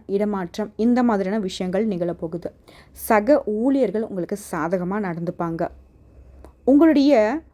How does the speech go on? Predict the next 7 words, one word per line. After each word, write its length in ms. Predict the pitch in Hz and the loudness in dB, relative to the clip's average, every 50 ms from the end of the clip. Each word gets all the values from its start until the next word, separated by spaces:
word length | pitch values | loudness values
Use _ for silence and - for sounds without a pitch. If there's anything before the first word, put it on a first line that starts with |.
| _ _ | _ _
உழைப்புக்கு 760 | - 220 247 277 294 349 359 359 - 311 - - 277 269 - | -2 2 4 6 6 6 4 4 2 0 0 0 -4 -4 -2
தகுந்த 380 | - 185 175 202 196 190 226 | -2 -2 -2 -2 -4 -4 -6
அங்கீகாரம் 800 | - - - 196 208 233 262 294 - 262 240 208 196 208 254 277 - _ | -6 -6 -6 -4 0 2 2 2 2 2 0 0 0 0 -2 -2 -6 _
பணியிடங்கள்ல 720 | - 190 196 208 226 240 226 202 185 175 156 151 156 190 247 | -6 -2 0 2 2 2 2 2 0 0 -2 -2 -2 -2 -4
கிடைக்க 300 | - - 180 175 175 180 180 | -4 -4 -4 -4 -4 -4 -6
போகுதுங்க. 380 | 180 170 180 170 180 180 175 - - _ _ _ _ _ - _ _ _ _ _ _ _ _ - - _ _ - | -6 -6 -6 -6 -6 -8 -8 -10 -12 _ _ _ _ _ -20 _ _ _ _ _ _ _ _ -20 -20 _ _ -4
அடுத்ததா, 460 | - 202 202 185 202 190 170 175 240 | -2 -2 0 2 0 0 0 -2 -4